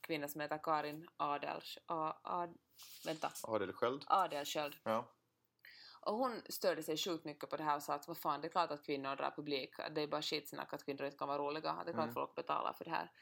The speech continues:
Speaker 1: Och, eh, nu har det varit ett grymt Twitterbråk som har spridit sig ut i gammelmedia också mellan Mårten Andersson och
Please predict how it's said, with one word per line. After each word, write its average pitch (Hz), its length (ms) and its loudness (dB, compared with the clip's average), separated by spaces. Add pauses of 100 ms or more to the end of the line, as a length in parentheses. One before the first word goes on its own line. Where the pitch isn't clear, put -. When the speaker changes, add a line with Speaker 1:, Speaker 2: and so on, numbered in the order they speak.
(560)
Speaker 1:
Och, 233 320 2
eh, 190 220 6 (300)
nu 196 120 0
har 202 120 6
det 175 80 6
varit 160 280 4
ett 156 60 -8
grymt 175 340 0
Twitterbråk 143 760 2 (240)
som - 140 -6
har 147 80 0
spridit 143 380 -2
sig 160 100 -2
ut 147 200 0
i 151 40 0
gammelmedia 147 680 2
också 147 300 0
mellan 151 580 -2
Mårten 151 540 -2 (220)
Andersson 156 720 0 (400)
och 147 300 -2